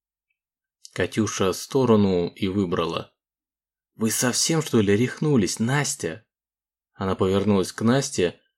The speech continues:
но та только ресницами хлопать могла, поэтому Катюша снова обратилась к внешне более вменяемому Артему. «Я так и знала, что этим все закончится».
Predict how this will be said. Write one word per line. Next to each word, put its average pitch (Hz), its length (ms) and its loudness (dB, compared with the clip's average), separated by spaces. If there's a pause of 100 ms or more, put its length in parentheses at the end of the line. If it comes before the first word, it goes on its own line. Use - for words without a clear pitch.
(180)
но 110 100 -6
та 127 160 2
только 101 600 4
ресницами 101 580 0
хлопать 110 440 -2
могла, 92 340 -2
поэтому 110 420 2
Катюша 143 440 0
снова 127 440 4
обратилась 123 640 4
к - 100 -16
внешне 131 420 2
более 113 480 2
вменяемому 92 760 0
Артему. 82 600 -2 (600)
«Я - 120 -14
так - 260 -4
и 110 60 6
знала, 92 420 2
что - 260 -4
этим 90 240 -6
все 104 280 -2
закончится». - 920 -4